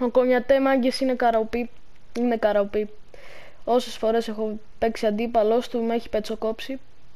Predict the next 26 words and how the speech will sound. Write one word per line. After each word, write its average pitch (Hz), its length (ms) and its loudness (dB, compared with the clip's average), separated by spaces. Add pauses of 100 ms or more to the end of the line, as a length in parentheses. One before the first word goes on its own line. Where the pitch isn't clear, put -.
(1300)
Και 233 140 2
δεν 285 320 4
ζήταγε, 226 540 4
βασικά 247 520 2
ζήταγε 214 440 2
αρκετά, 208 400 0
νομίζω, 202 340 -4
δεν 214 100 -8
θυμάμαι 214 280 -6
πόσο 202 240 -6
έκανε. 233 340 -4 (200)
Αλλά 226 240 4
όσα 240 200 0
και 214 120 -2
αν 220 120 0
έκανε. 262 340 2 (340)
Εουσέμπιο, 302 640 6 (500)
μόνος 349 420 6
του. 269 200 0 (420)
Στο - 220 2
τέτα 370 340 4
τέτ, 339 340 4
Εουσέμπιο 403 600 6
το 415 120 6
σουτ, 453 300 6
γκολ! 294 420 8